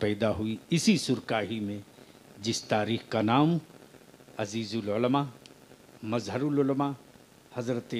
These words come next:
कुतुबुल इरशाद, अल्लामतुल शाह, जिसको फ़ख्र से खिलाफत व इजाज़त मेरे मुफ्ती आज़म अता करें।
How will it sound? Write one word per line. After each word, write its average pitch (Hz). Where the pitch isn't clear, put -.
कुतुबुल 110
इरशाद, 120
अल्लामतुल 117
शाह, 165
जिसको 127
फ़ख्र 180
से 139
खिलाफत 127
व 127
इजाज़त 113
मेरे 117
मुफ्ती 117
आज़म 110
अता 107
करें। 110